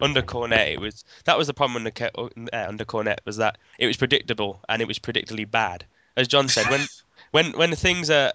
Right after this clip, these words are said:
you know, when you predict something and it's the right thing to do, then obviously that's, you know, that, sometimes that just happens. But, um,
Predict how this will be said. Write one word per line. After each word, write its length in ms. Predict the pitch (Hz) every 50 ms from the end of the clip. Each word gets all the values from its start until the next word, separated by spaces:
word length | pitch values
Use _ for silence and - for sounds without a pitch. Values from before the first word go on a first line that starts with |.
| - -
you 80 | - 139
know, 100 | 127 117
when 120 | 127 135
you 100 | 135 131
predict 460 | 127 - 127 123 135 131 - - - -
something 420 | - 131 117 110 107 113 110 110
and 140 | 110 110 110
it's 180 | 113 - - -
the 120 | - 117
right 240 | 113 120 120 117 107
thing 180 | - 110 107 104
to 100 | - 117
do, 180 | 107 110 104 101
then 140 | 104 107 117
obviously 360 | 110 107 107 98 - 113 104
that's, 220 | 113 113 - - - _ _ _ _ - - - - - _ _ -
you 80 | - 101
know, 80 | 95
that, 160 | 98 107 - - _ -
sometimes 320 | - - 135 123 131 120 113
that 120 | 120 -
just 140 | 117 113 -
happens. 540 | 127 123 117 - 107 95 92 92 92 - - _ _ _ _ _ _ _ _ _ _
But, 340 | - 120 110 110 117 113 113
um, 160 | 113 113 -